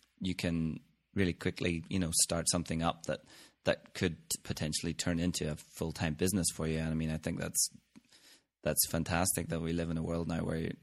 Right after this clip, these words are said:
where you can do that. But I think if the barrier was a lot higher, um, then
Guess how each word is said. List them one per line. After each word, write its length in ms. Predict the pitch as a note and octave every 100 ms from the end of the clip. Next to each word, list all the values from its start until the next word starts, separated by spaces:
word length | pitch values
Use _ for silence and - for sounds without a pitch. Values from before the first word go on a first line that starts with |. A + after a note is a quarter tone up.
| -
where 140 | - F2+
you 120 | E2+
can 160 | E2+
do 140 | E2+ F#2+
that. 220 | F#2 -
But 220 | - - -
I 60 |
think 220 | - E2+
if 80 | - -
the 80 |
barrier 480 | F2 E2+ F2+ F#2 F2
was 160 | F2 F2
a 40 |
lot 220 | E2+ E2+
higher, 420 | - F#2+ F2+ E2+ F2 - - - _ F2
um, 640 | E2+ E2 D#2+ D#2+ D#2 - - _ _ _ _ _ _ -
then 480 | F2 E2+ E2 D#2+